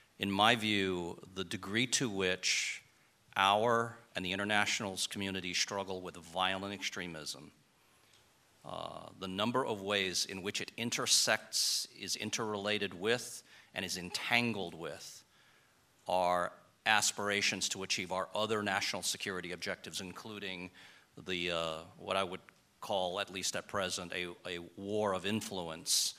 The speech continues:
uh, with other peer competitors, um, are, are almost too numerous to count. Um,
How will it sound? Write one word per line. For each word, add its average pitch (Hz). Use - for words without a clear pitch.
uh, 82
with 90
other 92
peer 101
competitors, 85
um, 82
are, 87
are 95
almost 117
too 104
numerous 92
to -
count. -
Um, 82